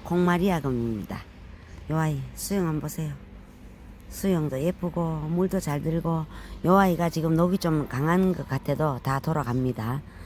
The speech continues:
녹이 좀 있어야, 어, 아주 건강하고,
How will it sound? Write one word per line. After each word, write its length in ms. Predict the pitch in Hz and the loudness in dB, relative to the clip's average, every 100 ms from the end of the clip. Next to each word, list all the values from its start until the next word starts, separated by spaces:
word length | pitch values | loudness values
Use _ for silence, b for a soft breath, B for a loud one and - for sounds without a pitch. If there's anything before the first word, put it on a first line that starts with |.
| B B | B B
녹이 260 | 156 180 202 | 2 4 4
좀 160 | 160 | 2
있어야, 600 | 165 170 - 143 151 117 98 B B - | 0 -2 2 2 2 0 -6 B B -12
어, 220 | 107 113 | -6 -4
아주 160 | 110 127 | -4 -4
건강하고, 720 | - 151 160 143 113 110 123 | 2 4 4 2 0 -2 -2